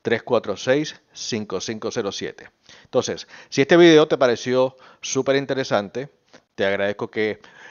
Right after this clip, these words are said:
lo compartas con todas las personas que tú conoces para que ellos tengan también la oportunidad de recibir esta información. Te recomiendo también que te suscribas a mi canal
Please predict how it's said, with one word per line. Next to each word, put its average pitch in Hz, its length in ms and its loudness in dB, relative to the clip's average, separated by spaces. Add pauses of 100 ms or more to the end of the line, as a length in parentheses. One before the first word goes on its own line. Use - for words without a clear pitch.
(100)
lo 104 160 -6
compartas 107 480 -2
con 92 260 -12 (160)
todas 135 240 2
las 143 100 0
personas 127 340 -6
que 123 100 -10
tú 113 160 -12
conoces 113 400 -6 (100)
para 113 240 -4
que - 320 -8
ellos 131 340 -8 (360)
tengan 123 280 -4
también 110 380 -4
la 123 80 -2
oportunidad 104 540 -4
de 107 60 -2
recibir 101 340 -8
esta 107 180 -8
información. 110 720 -8 (600)
Te 120 140 2
recomiendo 113 400 -2
también 120 320 -2
que 120 140 -6
te 104 120 -4
suscribas 110 460 -6
a 117 80 -4
mi 107 140 -8
canal 98 420 -6